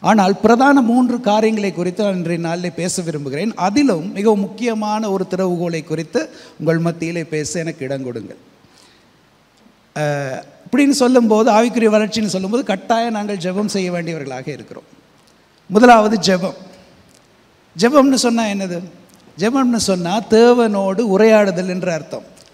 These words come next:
தேவனோடு பேசுதல் என்ற அர்த்தம். உரையாடுதல்னு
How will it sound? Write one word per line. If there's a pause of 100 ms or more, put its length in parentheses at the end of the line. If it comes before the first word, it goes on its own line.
(120)
தேவனோடு
பேசுதல்
என்ற
அர்த்தம். (1300)
உரையாடுதல்னு